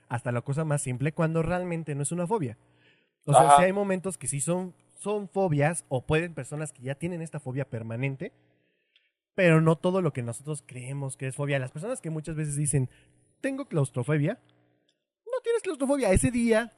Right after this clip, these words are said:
Speaker 1: se te juntó un chingo de gente,
Speaker 2: Ah, te
Speaker 1: te sentiste
Speaker 2: engentaste.
Speaker 1: mal y ya. O
Speaker 2: Ajá.
Speaker 1: sea, ese momento te dio la fobia.
Speaker 2: Ajá, o sea,
Speaker 1: Pero
Speaker 2: hay
Speaker 1: no
Speaker 2: que
Speaker 1: es
Speaker 2: di-,
Speaker 1: fobia.
Speaker 2: hay que
Speaker 1: Ajá.
Speaker 2: discernir entre,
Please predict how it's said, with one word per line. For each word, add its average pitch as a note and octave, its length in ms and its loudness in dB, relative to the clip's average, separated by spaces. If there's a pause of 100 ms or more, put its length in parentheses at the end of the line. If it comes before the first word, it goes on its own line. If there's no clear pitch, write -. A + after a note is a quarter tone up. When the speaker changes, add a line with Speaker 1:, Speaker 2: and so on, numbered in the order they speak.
(200)
Speaker 1:
se - 120 -14
te - 100 -12
juntó C#3+ 260 0
un D3 60 4
chingo G#3+ 280 0
de A3 100 2
gente, G#3 440 -4
Speaker 2:
Ah, F3 100 10
te F#3+ 120 4
Speaker 1:
te F#3+ 80 6
sentiste F#3+ 360 6
Speaker 2:
engentaste. F#3 60 6
Speaker 1:
mal F3 320 2 (100)
y E3 120 -8
ya. F#3+ 220 -6 (160)
O B2+ 60 -4
Speaker 2:
Ajá. D#3 300 12
Speaker 1:
sea, D#3 260 4 (560)
ese F#3 280 0
momento E3 420 -2
te C#3+ 120 -8
dio C3+ 160 -4
la D3 100 0
fobia. D#3 340 -6
Speaker 2:
Ajá, C#3+ 300 12
o D3 60 12
sea, D3+ 160 12
Speaker 1:
Pero F#3+ 160 8
Speaker 2:
hay E3+ 140 10
Speaker 1:
no G3 60 2
Speaker 2:
que F#3+ 100 4
Speaker 1:
es F#3+ 60 4
Speaker 2:
di-, F#3+ 60 2
Speaker 1:
fobia. - 200 -2
Speaker 2:
hay D#3+ 100 -2
que B2+ 120 -2
Speaker 1:
Ajá. F3+ 80 2
Speaker 2:
discernir D3 460 -4
entre, D#3+ 380 -2